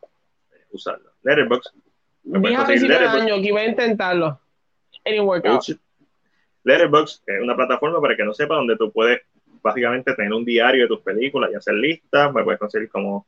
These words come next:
Speaker 1: Matthew Jobat en Letterboxd. Eh, estoy buscando del año pasado, de las que vi del año pasado, a ver cuál es la película más mi-, mm. Es que Zack Enfrentamiento Mortal, tú no le puedes dar una nota.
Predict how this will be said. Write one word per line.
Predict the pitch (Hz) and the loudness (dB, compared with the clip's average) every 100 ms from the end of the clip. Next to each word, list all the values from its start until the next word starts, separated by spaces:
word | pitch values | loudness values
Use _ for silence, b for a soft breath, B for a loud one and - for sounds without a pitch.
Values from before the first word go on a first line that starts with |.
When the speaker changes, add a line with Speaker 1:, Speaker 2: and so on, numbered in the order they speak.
| _ - | _ -10
Speaker 1:
Matthew | 95 98 98 - | -8 -8 -8 0
Jobat | 104 156 - _ _ _ - | 2 2 0 _ _ _ -18
en | 95 95 | -14 -10
Letterboxd. | 92 110 98 82 - - _ _ _ _ _ _ | -2 -2 -2 -6 -12 -20 _ _ _ _ _ _
Eh, | 110 107 | -4 -4
estoy | 101 101 | -2 -2
buscando | 147 190 - 185 190 147 127 127 127 - | 2 0 2 0 2 4 4 2 -2 -2
del | 110 | 0
año | 107 117 135 | 0 0 0
pasado, | 139 143 143 139 | 0 2 2 2
de | |
las | 131 131 | 0 -2
que | 131 | -2
vi | 131 | 0
del | 131 | 0
año | 123 131 | -2 -2
pasado, | 127 - 131 123 107 104 _ _ _ _ _ - | -4 -2 2 2 2 -2 _ _ _ _ _ -6
a | 113 | -4
ver | 107 104 | -2 -2
cuál | - 127 127 | 0 2 2
es | 131 | 2
la | 127 113 | 2 2
película | 107 110 127 120 | 2 0 0 0
más | 104 110 120 | 0 -2 -2
mi-, | 113 110 113 113 - | -4 -6 -6 -8 -10
mm. | 143 139 _ _ _ _ _ _ _ - | -10 -10 _ _ _ _ _ _ _ -6
Es | 120 | -4
que | - 175 | -2 0
Zack | 165 165 | 2 2
Enfrentamiento | 175 170 147 143 143 139 156 | 0 0 0 2 2 2 0
Mortal, | 151 - 143 139 | 0 2 2 2
tú | 127 | 0
no | 127 | 2
le | 135 | 4
puedes | 131 | 4
dar | 131 135 | 4 2
una | 143 | 2
nota. | 117 104 - - | 0 -2 -2 -4